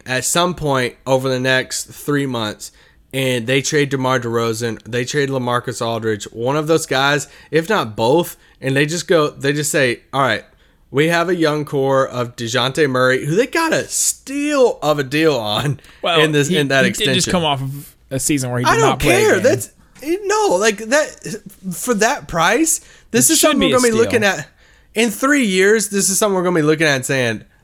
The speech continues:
Speaker 1: "This is crazy. He's only making that amount of money." It's what, fifteen a year, right? For, like, four years?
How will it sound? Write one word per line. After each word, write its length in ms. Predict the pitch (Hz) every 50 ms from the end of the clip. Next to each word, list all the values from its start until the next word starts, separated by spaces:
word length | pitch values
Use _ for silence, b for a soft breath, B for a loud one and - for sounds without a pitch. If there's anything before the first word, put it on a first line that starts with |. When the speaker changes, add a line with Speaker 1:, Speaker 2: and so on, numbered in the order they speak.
| _ _ -
Speaker 1:
"This 200 | 175 180 - -
is 100 | 156 -
crazy. 500 | - - - - 156 147 139 123 127 123
He's 120 | 120 113 120
only 160 | 120 117 117
making 220 | 113 113 - 110
that 80 | 107 101
amount 180 | 101 98 95
of 60 | 80 64
money." 200 | 67 - - - _ b b b b b b
It's 80 | - 135
what, 140 | 170 143 120
fifteen 380 | - 156 160 156 - 202 185 170
a 40 | 143
year, 360 | 117 113 117 147 190 220 226
right? 360 | 143 - 131 143 190 226 - -
For, 140 | - 156 143
like, 180 | 139 120 110
four 180 | - 143 151 165
years? 400 | 160 151 156 190 262 277 - -